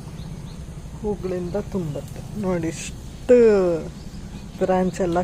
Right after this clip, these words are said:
ಕಟ್ ಮಾಡಿ ಹಾಕಿದ್ದೇನೆ. ನಮ್ಮಲ್ಲಿರುವ ಬೇರೆ ಬೇರೆ ಬಣ್ಣದ ಕಾಶಿ ತುಂಬೆ ಗಿಡಗಳು ಇದೊಂದಿದೆ, ಇದರಲ್ಲೇ ಸ್ವಲ್ಪ ಲೈಟ್ ಕಲರ್ದೊಂದಿದೆ, ಇಲ್ಲಿದೆ.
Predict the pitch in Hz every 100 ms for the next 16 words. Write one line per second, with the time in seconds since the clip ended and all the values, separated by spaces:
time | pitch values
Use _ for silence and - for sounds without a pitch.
0 | - 180 - 170 165 160 151 156 - -
1 | 190 - 190 - 190 190 190 - 196 -
2 | 196 196 196 196 185 180 180 170 190 208
3 | 208 196 190 190 196 180 175 180 180 175
4 | 180 196 233 202 - 165 170 160 160 147
5 | 139 110 - - 180 185 185 165 147 143
6 | 196 - - - - - - 170 180 185
7 | 202 214 247 269 - 196 185 196 196 170
8 | 175 240 294 285 - 226 196 180 175 156
9 | 170 160 160 147 202 - - - - -
10 | - - - - - - - - - -
11 | - - - - - - - - - -
12 | - - - - - - 170 143 143 156
13 | 202 -